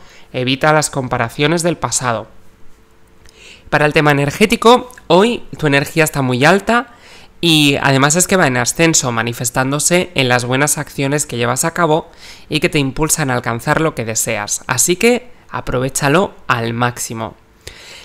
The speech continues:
La situación positiva que tienes que potenciar hoy son la atracción, que es las fuerzas del cosmos que te llenan de esa magia que envuelve y eclipsa todo lo que está a tu alrededor. Utilízalo sabiamente para triunfar en el amor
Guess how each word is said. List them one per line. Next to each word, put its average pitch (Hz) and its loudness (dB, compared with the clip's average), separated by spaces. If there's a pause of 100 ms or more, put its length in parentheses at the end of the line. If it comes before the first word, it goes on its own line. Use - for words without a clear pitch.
La 160 6
situación 175 2
positiva 180 0
que 127 -4
tienes 123 -2
que 139 -4
potenciar 143 2
hoy 185 2 (380)
son 180 2 (160)
la 143 2
atracción, 127 -2
que - -12
es 113 -6
las 120 -2
fuerzas 135 -2
del 131 0
cosmos 190 0
que - -10
te 113 -8
llenan 123 0
de 131 0
esa 135 -2
magia 160 -2
que 131 -2
envuelve 160 2
y 147 2
eclipsa 220 -2 (340)
todo 156 6
lo 131 2
que 143 -6
está 143 -4
a - -2
tu 135 2
alrededor. 120 0 (560)
Utilízalo 190 2
sabiamente 156 0
para 135 0
triunfar 120 -4
en 117 -2
el 117 0
amor 147 2